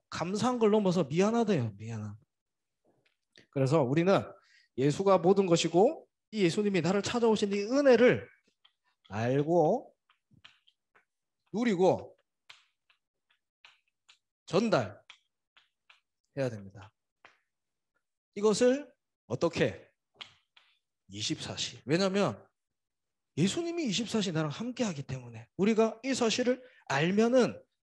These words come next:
정확히 얘기해서 누리게 돼요. 그리고 전달이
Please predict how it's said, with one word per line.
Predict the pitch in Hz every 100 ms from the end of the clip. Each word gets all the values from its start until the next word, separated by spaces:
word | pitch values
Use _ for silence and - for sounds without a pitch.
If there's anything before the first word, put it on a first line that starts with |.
| _
정확히 | - 151 170 - 160
얘기해서 | 123 120 117 120 92 107
누리게 | 185 240 208 170
돼요. | - 170 98 - _ _ _ _ _ _ _ _ _
그리고 | - 156 175 262 - - -
전달이 | - 165 185 147 127 131 -